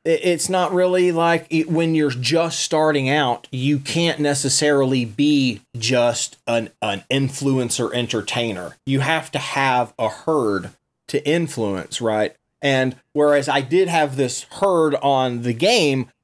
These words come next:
on Twitch, I had nobody. You know, I, I had a couple of people from my first iterations or my previous iterations of when I would stream, and they would watch me, you know, weave bas-,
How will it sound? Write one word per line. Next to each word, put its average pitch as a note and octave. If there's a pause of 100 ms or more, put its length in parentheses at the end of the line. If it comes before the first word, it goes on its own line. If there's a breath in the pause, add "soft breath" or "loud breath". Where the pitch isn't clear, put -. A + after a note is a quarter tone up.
(100)
on C3+
Twitch, B3
I C#3+
had C#3
nobody. B2 (240)
You D#3
know, C3
I, C#3
I D3
had E3
a C#3+
couple F#3
of D3
people E3+
from C#3+
my B2
first E3
iterations C#3+
or A#2+
my A#2
previous A3
iterations A#2+
of A2+
when A2+
I A2
would G#2+
stream, A2+
and G#2+
they B2
would E3+
watch G#2+
me, G#2+ (260 loud breath)
you C3+
know, A2
weave C3
bas-, A#2+